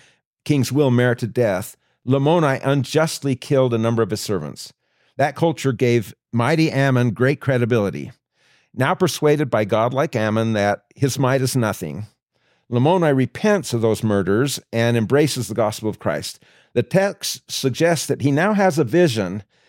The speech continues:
similar to the visions that we talked about last time of Lehi, Nephi, Ma-, and Mary.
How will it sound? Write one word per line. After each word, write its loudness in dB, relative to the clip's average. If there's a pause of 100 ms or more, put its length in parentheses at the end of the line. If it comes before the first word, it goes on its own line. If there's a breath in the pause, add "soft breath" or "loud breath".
(180)
similar 4
to -4
the 2
visions 0
that 0
we 0
talked -4
about -2
last 0
time -2
of -2
Lehi, 0
Nephi, 0
Ma-, 0
and 0
Mary. 0